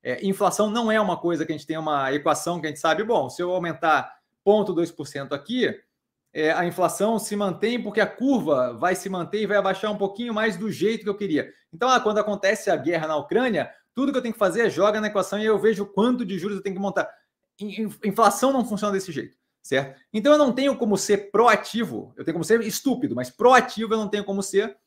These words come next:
é, se eu não sei qual é a trajetória do que eu tô mexendo,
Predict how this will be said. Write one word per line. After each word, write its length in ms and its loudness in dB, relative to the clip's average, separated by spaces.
é, 600 2
se 160 0
eu 60 8
não 140 4
sei 420 0
qual 180 6
é 60 4
a 80 4
trajetória 560 2
do 60 -8
que 60 -4
eu 40 -2
tô 240 2
mexendo, 460 -4